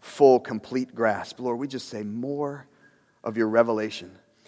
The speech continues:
of who you are, Jesus, and what you're doing. And, and I pray right now, Holy Spirit, that as maybe fears have been touched on today, maybe hesitancies, maybe shame, maybe, um,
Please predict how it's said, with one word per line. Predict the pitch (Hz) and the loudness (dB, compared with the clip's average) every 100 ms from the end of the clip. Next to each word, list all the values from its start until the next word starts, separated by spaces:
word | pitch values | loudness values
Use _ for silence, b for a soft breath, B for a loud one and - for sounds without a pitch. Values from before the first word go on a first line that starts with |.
| b b - | b b -20
of | |
who | - 135 | -10 -6
you | 135 135 120 | -6 -4 -4
are, | 113 | -4
Jesus, | 107 107 107 104 - | -4 -8 -8 -10 -8
and | 110 | -4
what | 110 104 | -4 -6
you're | 107 | -8
doing. | 107 104 101 | -6 -6 -8
And, | 101 | -8
and | 123 | -6
I | 127 | -6
pray | - 139 | -2 0
right | 131 127 110 | 2 0 -2
now, | 113 104 | -6 -4
Holy | 123 123 113 | -4 -4 -4
Spirit, | - 110 110 - | -8 -8 -8 -6
that | 117 - | -4 -2
as | 110 107 98 - b b b b b b b b b _ _ _ _ _ _ _ | -2 -4 -6 -16 b b b b b b b b b _ _ _ _ _ _ _
maybe | 117 131 | 2 2
fears | 131 - 143 151 147 | 0 6 6 6 4
have | 135 | 4
been | 127 123 | 2 2
touched | 131 - 131 | 0 2 2
on | 127 | 0
today, | 120 120 117 110 | 0 0 2 2
maybe | 123 127 123 | 0 0 0
hesitancies, | 117 135 131 127 120 127 120 107 | 2 0 0 -4 -6 -4 -4 -2
maybe | 123 127 | -2 -2
shame, | 120 - 135 131 127 127 123 - | -2 -2 0 2 2 0 -4 -8
maybe, | 131 131 131 127 120 117 | -6 -4 -2 -2 -2 -6
um, | - 120 110 110 110 | -10 -10 -10 -12 -18